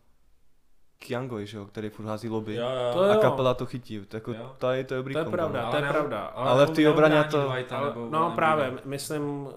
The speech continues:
Speaker 3: jako spíš na tu obranu, no, jako toho Embida, prostě Capela,
Speaker 1: No.
Speaker 3: Embiid, <laughs> fakt to je jak mladší
Speaker 2: Jo.
Speaker 3: bráška, ty
Speaker 2: On
Speaker 3: vole.
Speaker 2: je takový moderní Céčko, ten
Speaker 3: Hmm.
Speaker 2: Capela.
Speaker 3: Hmm.
Speaker 2: Víš, ten Embiid je takovej šak
Speaker 3: Hmm.
Speaker 2: trošku, má v
Speaker 3: To
Speaker 2: sobě
Speaker 3: jo,
Speaker 2: to-,
Speaker 3: no. Je-
Speaker 2: takovýho prostě sráče, no, velkýho.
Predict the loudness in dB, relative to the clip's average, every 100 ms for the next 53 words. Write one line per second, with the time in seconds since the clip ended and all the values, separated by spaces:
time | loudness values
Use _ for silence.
0 | -12 -12 -8 -10 -10 -12 -10 -10 -8 -8
1 | -8 -6 -6 -6 -8 -10 -10 -12 -12 -8
2 | -6 -6 -6 -6 -6 -6 -8 -12 -12 -12
3 | -8 -6 -4 -4 -4 -6 -8 -8 -6 -6
4 | -6 -6 -6 -6 -10 -8 -8 -8 -8 -8
5 | -10 -12 -12 -12 -12 -10 -8 -8 -8 -8
6 | -6 -8 -8 -6 -4 -4 -6 -10 -8 -10
7 | -10 -14 -14 -10 -8 -6 -8 -8 -10 -10
8 | -16 -14 -12 -12 -10 -10 -8 -8 -10 -18
9 | -14 -10 -8 -8 -8 -8 -8 -8 -6 -6
10 | -8 -10 -20 -20 -20 -18 -10 -6 -6 -8
11 | -12 -16 -16 -20 -14 -12 -8 -4 -2 -2
12 | -4 -8 -12 -14 -14 -14 -14 -10 -10 -10
13 | -10 -10 -10 -12 -18 -20 -20 -20 -20 -20
14 | -20 -18 -14 -12 -12 -12 -14 -14 -14 -14
15 | -16 -16 -18 -18 -20